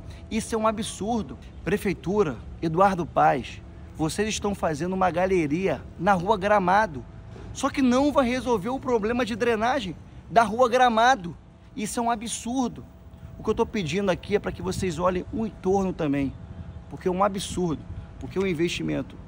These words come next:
gigante em mobilidade, mas quando chove, se as pessoas não puderem andar, do que adianta?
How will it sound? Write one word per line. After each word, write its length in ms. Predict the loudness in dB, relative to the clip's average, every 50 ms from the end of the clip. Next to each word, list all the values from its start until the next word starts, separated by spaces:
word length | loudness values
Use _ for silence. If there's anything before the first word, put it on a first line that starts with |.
| -14 -12
gigante 680 | -8 -6 -6 -2 2 2 2 4 2 0 -4 -8 -12 -14 -16 -16 -16 -16 -16 -16 -12 -4 0
em 120 | 0 2
mobilidade, 800 | 2 2 0 0 0 0 0 0 2 2 2 2 0 -2 -8 -14 -16 -16 -16 -16 -14 -14 -16 -10 -4
mas 200 | -4 -4 -4 -4
quando 240 | -4 -4 -4 -4 -4
chove, 480 | -4 -2 2 2 4 4 2 0 -6 -10 -14 -16 -16 -14
se 100 | -10 -8
as 100 | -6 -6
pessoas 300 | -6 -6 -6 -4 -2 -2
não 120 | -2 -2 -4
puderem 340 | -4 -2 -2 0 0 0 0
andar, 320 | 2 4 4 4 4 0 -4 -12 -12 -10
do 100 | -10 -6
que 120 | 0 2 2
adianta? 520 | 2 2 2 0 0 0 -2 -6 -10 -16